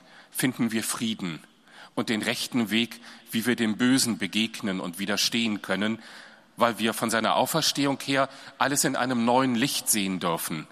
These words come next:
Die freundschaftliche Beziehung mit Gott vermag unsere Herzen zu verwandeln und lässt uns Gott als barmherzigen und liebenden Vater erkennen. Der Heilige Geist schließlich lehrt uns,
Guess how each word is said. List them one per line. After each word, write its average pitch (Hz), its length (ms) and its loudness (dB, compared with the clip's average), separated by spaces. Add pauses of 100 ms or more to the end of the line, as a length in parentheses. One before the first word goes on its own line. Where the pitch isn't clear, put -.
(720)
Die 123 60 0
freundschaftliche 139 800 2
Beziehung 110 580 2
mit 90 200 -4
Gott 135 300 2 (300)
vermag 131 360 4
unsere 147 360 0
Herzen 127 440 0
zu 127 160 2
verwandeln 98 760 0 (440)
und 104 120 -4
lässt - 260 2
uns 101 220 0
Gott 127 200 2
als 104 240 0
barmherzigen 98 880 0 (280)
und 113 180 -4
liebenden 107 560 0
Vater 90 440 0
erkennen. 80 600 -4 (460)
Der 120 120 0
Heilige 160 360 0
Geist 113 440 2
schließlich 170 540 0
lehrt 120 260 0
uns, 160 340 2